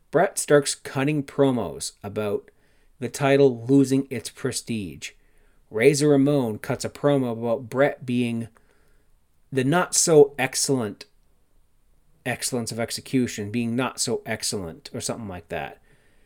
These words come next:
And he hasn't had the title in so long, et cetera, et cetera. You're not as good, blah, blah, blah. This is classic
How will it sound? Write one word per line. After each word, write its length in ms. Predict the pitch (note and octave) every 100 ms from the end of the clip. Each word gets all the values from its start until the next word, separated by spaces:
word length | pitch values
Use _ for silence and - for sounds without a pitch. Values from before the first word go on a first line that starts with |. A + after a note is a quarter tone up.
| _ _ _
And 160 | C3+ C#3
he 100 | E3+
hasn't 300 | E3+ C#3+ D3
had 180 | C#3 B2
the 80 |
title 380 | A#2+ - B2+ A2
in 80 | G#2
so 280 | - D3 D3+
long, 420 | B2 A#2 A2 A#2
et 180 | A#2 G#2
cetera, 380 | - G#2+ G#2+ G#2+
et 100 | -
cetera. 380 | - A2 A2 G#2
You're 80 | G2
not 240 | C#3 D3+
as 160 | C#3 -
good, 380 | A#2 A2+ A2
blah, 160 | A2 F#2+
blah, 140 | G2
blah. 340 | G2 G#2 D#2+ - - - _ _ - - - -
This 180 | D#3+ C4
is 140 | A#3+
classic 640 | - F#3 F3 - D#3+ D#3+